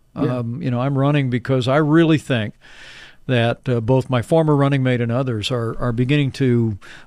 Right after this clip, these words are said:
Speaker 2: lead our party, uh, in a direction, um, different than what drew me to the Republican Party. You know, I was, I was drawn here because I believe America's the leader of the free world.
Speaker 1: Yeah.
Speaker 2: That, uh, we're the arsenal of democracy. That we,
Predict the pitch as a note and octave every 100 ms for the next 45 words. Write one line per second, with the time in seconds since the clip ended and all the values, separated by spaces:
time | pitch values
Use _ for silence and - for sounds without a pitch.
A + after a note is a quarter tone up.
0 | - C3+ E3+ E3+ F3+ D3 C3 B2 - D3+
1 | D3 C3+ A#2 A#2 B2+ - A#2+ A#2+ - B2+
2 | A#2 A#2+ A#2+ A#2+ - A#2+ A#2 A2+ - F3
3 | A#2+ A2 G2+ - - _ _ - B2+ G2+
4 | F#3 - D#3 D3 _ D3 C#3+ C3+ - -
5 | _ - D#3 B2+ C#3 F#3 E3 A#2+ A2 G#2
6 | C3 G#2 G#2 G#2+ A2 G2+ G#2 A2+ A#2+ C3
7 | C3 - - - - - - C3+ - D#3
8 | D3+ D3+ D3 C#3 C#3 C#3+ D3+ C#3+ D3 D3+
9 | D3 B2 C#3+ D#3 D3 C#3+ B2+ E3+ D3 D#3+
10 | C#3+ - A2+ G#2 - - B2+ A#2 B2 G#2+
11 | - B2+ A#2+ B2 C3 C3 C3 D3+ C3 B2
12 | A#2 C3 C3+ - A2 A2+ G2 F#2+ G#2+ A2
13 | A2+ A2 G#2